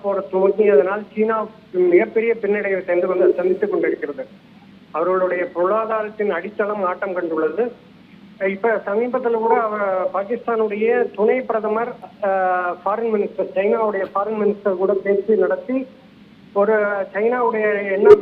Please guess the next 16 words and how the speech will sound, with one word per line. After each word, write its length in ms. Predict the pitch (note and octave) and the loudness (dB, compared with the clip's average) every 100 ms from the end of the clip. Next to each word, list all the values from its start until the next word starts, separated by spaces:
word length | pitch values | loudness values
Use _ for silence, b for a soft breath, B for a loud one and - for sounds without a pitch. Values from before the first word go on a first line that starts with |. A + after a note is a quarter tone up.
| G3 | 4
சைனாவுடைய 640 | F#3+ G3+ A#3 A#3+ A3 G#3+ G#3 G3 F#3 F3+ F3 F3+ | 0 0 2 0 -2 -2 0 0 -2 -2 -4 -4
அறிவிப்பு 480 | E3+ G3 A#3 A3+ | -4 -2 -2 0
என்னவாக 380 | G#3 G#3 A3 G3 | 0 0 -2 -2
இருந்ததுன்னா 440 | F#3+ F#3 F#3 B3 C4+ | -4 -4 0 2 2
ஒரு 300 | A#3 A3+ G3 - - - - - | 2 0 -2 -8 -20 -20 -20 -4
நியூட்ரல் 640 | F3 G#3+ C4+ C#4 C#4 A#3 - G3 | 0 0 -2 -2 -4 -4 -8 0
ப்ரோப், 280 | A3 G#3 | 2 2
அதாவது, 560 | E3 E3+ G#3 A#3 A#3+ C4+ C#4 C4+ - - | -2 -2 -2 -2 -2 0 0 -2 -10 -2
அஹ், 400 | F#3+ F#3+ F#3 F3+ | 0 2 0 0
யா-, 340 | F3 G3+ A#3 | 0 0 -2
யாரும் 320 | F#3+ F#3+ A#3+ A#3 | -4 -4 -4 -6
சார்ந்திராத 800 | G#3 G#3+ A3+ A3+ A3+ A3 A#3+ A3+ | -4 -6 -2 0 0 0 -2 -2
ஒரு, 240 | G#3 F#3+ | 0 0
ஒரு 500 | F#3 F3+ F3 F3 E3+ | 0 0 0 -2 -2
நடவடிக்கைகள் 600 | F3 G3 G#3+ G3+ G#3 G#3 | 0 0 -2 -4 4 4
எடுக்கும்படியாக 840 | F#3+ F3 G3 G3 F#3 F3+ F3+ A3+ | 4 -2 -4 -2 -2 -2 -2 -4